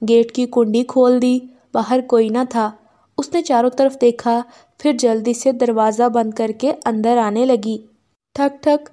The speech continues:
दरवाजे पर होने वाली दस्तक ने उसे बुरी तरह चौंका दिया। उसने दरवाज़ा खोलने का इरादा मुलतवी कर दिया।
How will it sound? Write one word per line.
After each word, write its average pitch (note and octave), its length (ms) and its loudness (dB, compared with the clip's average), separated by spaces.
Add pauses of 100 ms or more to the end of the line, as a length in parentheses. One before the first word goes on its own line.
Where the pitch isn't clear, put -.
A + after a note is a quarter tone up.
(280)
दरवाजे B3+ 440 2
पर C4+ 240 0
होने A#3 360 -4
वाली A#3 260 2
दस्तक A3+ 460 -2 (120)
ने C4 60 -2
उसे C#4 240 -4
बुरी A3 260 -2
तरह A3 240 -4
चौंका A3+ 440 -2
दिया। A3 340 -2 (380)
उसने B3 240 -2
दरवाज़ा A3+ 440 0
खोलने A3+ 440 -4
का C4 240 -4
इरादा A3 400 -2
मुलतवी A#3+ 520 0
कर B3+ 180 -2
दिया। A3 380 -2